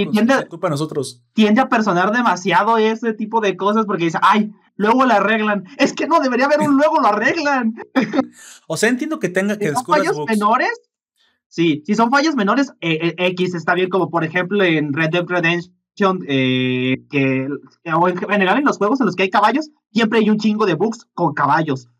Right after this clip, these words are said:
Speaker 2: No sé qué tienen los caballos, que son muy difíciles de programar, pero siempre provocan bugs.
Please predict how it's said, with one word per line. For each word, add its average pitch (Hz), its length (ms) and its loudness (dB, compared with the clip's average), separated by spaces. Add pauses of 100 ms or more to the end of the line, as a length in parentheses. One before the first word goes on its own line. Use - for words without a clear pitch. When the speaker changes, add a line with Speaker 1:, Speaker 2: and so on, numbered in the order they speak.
Speaker 2:
No 160 120 0
sé 180 140 -4
qué 185 100 -2
tienen 190 260 -2
los 165 160 -2
caballos, 160 480 0
que 160 80 -2
son 165 160 0
muy 185 160 2
difíciles 180 340 -2
de 175 80 -2
programar, 135 500 0 (420)
pero 160 180 2
siempre 190 380 0
provocan 175 400 0
bugs. 294 400 -4